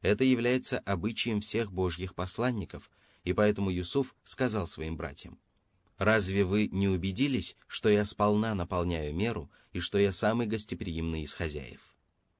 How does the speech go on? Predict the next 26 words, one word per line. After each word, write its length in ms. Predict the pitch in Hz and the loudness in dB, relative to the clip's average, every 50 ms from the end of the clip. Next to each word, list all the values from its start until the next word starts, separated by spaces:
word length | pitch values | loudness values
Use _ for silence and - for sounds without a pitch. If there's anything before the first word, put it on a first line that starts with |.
| _ _ _ _ _ | _ _ _ _ _
Сура 360 | - - - 104 95 87 78 | -4 0 2 2 2 2 0
двенадцатая, 760 | 73 76 76 73 78 90 104 - - - - 120 120 120 107 | -2 -4 -4 -2 -2 -2 -2 -2 -4 -4 -4 -6 -6 -8 -6
аят 340 | - 87 82 80 87 87 - _ | -4 -4 -2 -2 -2 -4 -6 _
пятьдесят 460 | - 90 82 87 - - 85 80 71 | -8 -6 -4 -4 -4 -6 -6 -8 -8
девятый. 500 | 73 78 69 - - - - - _ _ _ _ _ _ _ _ _ _ _ _ _ _ _ _ _ _ _ _ _ _ _ | -8 -10 -10 -10 -14 -18 -20 -20 _ _ _ _ _ _ _ _ _ _ _ _ _ _ _ _ _ _ _ _ _ _ _
Шариат 540 | - - - 104 92 104 113 127 139 143 - - | -8 0 2 4 6 6 6 6 4 2 0 0
не 160 | 117 123 131 | 2 4 4
запрещает 760 | 120 123 135 - 120 123 110 - - 135 127 117 104 - - | 4 4 0 0 -2 -2 -2 -2 0 2 2 2 2 0 -2
плохо 380 | - 98 104 107 107 - 95 85 | -2 0 0 0 0 -2 -4 -2
думать 340 | 87 98 92 87 82 - | 0 0 0 0 0 0
о 80 | 92 87 | -2 -2
людях, 400 | 87 101 123 123 123 110 - - _ - _ _ | 0 -2 -2 -2 -4 -4 -6 -10 _ -20 _ _
если 280 | 98 104 104 - 101 101 | -2 -2 -2 0 0 0
для 240 | 90 90 92 95 | 2 2 2 2
этого 160 | 104 104 110 101 | 2 0 0 0
есть 320 | 92 87 95 92 - - | 0 0 -2 -2 -4 -6
основания 720 | - 95 92 - - 82 78 78 85 90 95 98 95 92 90 | -8 -10 -8 -6 -4 -4 -2 -2 -2 -2 -2 -2 -4 -4 -6
или 340 | 90 - 92 90 90 90 87 | -4 -4 -2 -2 0 -2 -2
предпосылки. 840 | - - 92 87 - - 90 80 - - 71 62 58 - - - - _ _ _ _ _ _ _ - - - _ _ - | -2 -6 -8 -8 -6 -8 -8 -8 -6 -8 -10 -10 -10 -14 -20 -20 -20 _ _ _ _ _ _ _ -20 -20 -20 _ _ -4
Поступать 560 | 101 98 - - 113 107 - 143 143 135 - | -4 -2 -2 -2 -2 0 2 0 0 0 0
так 240 | - 117 95 90 - | -2 -2 -2 -2 -2
не 140 | 101 101 | -2 0
запрещается 840 | 92 92 104 104 107 104 98 - - 135 131 117 95 - - - - | 0 0 0 0 -2 -4 -2 -2 0 0 0 0 0 -2 -4 -6 -6
и 180 | 80 - - 98 | -6 -4 -2 -2
не 120 | 101 104 | -2 -2
порицается, 800 | - - 101 117 104 - - 107 90 85 78 69 - - - - | -2 -4 -6 -6 -6 -4 -4 -2 -2 -2 -4 -6 -8 -10 -10 -12